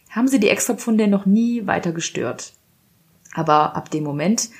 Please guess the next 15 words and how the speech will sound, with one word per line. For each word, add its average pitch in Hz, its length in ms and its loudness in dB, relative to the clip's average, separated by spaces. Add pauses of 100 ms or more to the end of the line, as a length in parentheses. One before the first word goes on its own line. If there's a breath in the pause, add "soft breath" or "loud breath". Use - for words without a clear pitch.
(260 loud breath)
ab - 140 -8
dem 262 160 4
sie 269 120 0
sich 208 180 -2
auf - 100 -2
eine 165 220 -2
Waage 269 260 0
stellte 165 400 2
und 175 100 -4
feststellte, 185 800 0
sieben 254 300 0
Kilo 330 280 2
zugenommen 165 500 -2
zu 156 180 -6
haben, 190 420 0